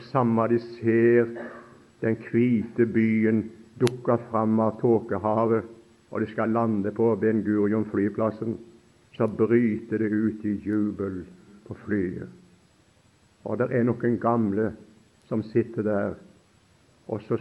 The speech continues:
stopper hjertet. De klarer ikke bevegelsen. De må, de, de dør. En av dem kom ned flytrappa og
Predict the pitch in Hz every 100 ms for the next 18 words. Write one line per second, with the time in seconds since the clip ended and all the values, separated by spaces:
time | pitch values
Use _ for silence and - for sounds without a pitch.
0 | - - 120 - - - 95 92 95 -
1 | - 101 101 - _ _ _ _ - _
2 | - _ - 117 - 117 113 113 98 101
3 | 92 98 98 92 98 98 107 101 - _
4 | _ - - - _ _ _ _ _ 120
5 | 113 110 107 107 113 110 113 110 110 117
6 | 117 - - _ _ _ _ _ _ _
7 | _ _ _ - 120 117 113 110 110 107
8 | 117 113 107 107 110 110 110 107 104 104
9 | 104 - - _ _ _ _ _ _ 104